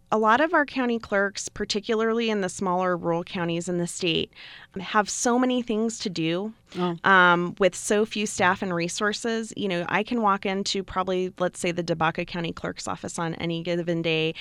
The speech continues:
Speaker 1: and I'll find the county clerk there processing a voter registration and then turning around and issuing a marriage license and then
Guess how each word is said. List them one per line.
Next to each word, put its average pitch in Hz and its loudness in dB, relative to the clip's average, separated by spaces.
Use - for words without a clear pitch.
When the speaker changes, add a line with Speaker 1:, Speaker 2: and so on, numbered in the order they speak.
Speaker 1:
and 185 0
I'll 185 6
find 190 2
the 180 -2
county 180 -2
clerk - -2
there 170 4
processing 185 0
a 175 0
voter 175 4
registration 170 0
and 160 0
then 165 0
turning 170 0
around 165 4
and 160 0
issuing 165 0
a - 2
marriage 160 2
license 156 2
and 165 4
then 160 4